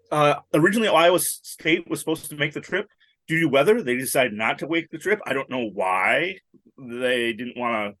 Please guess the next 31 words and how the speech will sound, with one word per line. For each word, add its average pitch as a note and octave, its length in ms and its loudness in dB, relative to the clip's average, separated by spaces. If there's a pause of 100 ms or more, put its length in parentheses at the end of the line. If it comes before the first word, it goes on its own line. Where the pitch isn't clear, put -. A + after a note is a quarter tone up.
(180)
come B2 300 -4 (100)
up G#2+ 140 -2
here C3+ 240 0
and A#2 160 -4
play B2 340 0
in G#2+ 240 -6 (480)
thirty-four, C3+ 540 0
thirty-six B2+ 500 -6
degree B2+ 240 -6
weather, A#2+ 300 0
but - 160 -8
they A2+ 100 -2
chose A2 320 -6
not A2 220 -6
to A2+ 80 -10
do C3 180 -4
that. G#2 320 -6 (320)
And C3 480 0 (720)
due D#3 160 -2
to D#3 320 -6 (320)
winds E3+ 580 -2
and B2 460 -2
other C3 180 2
weather B2+ 200 0
concern, B2 400 -6
they B2 100 -2
decided C3 360 -2
to B2+ 60 -10
move B2+ 180 -6
it B2+ 100 -12
indoors, B2 800 -6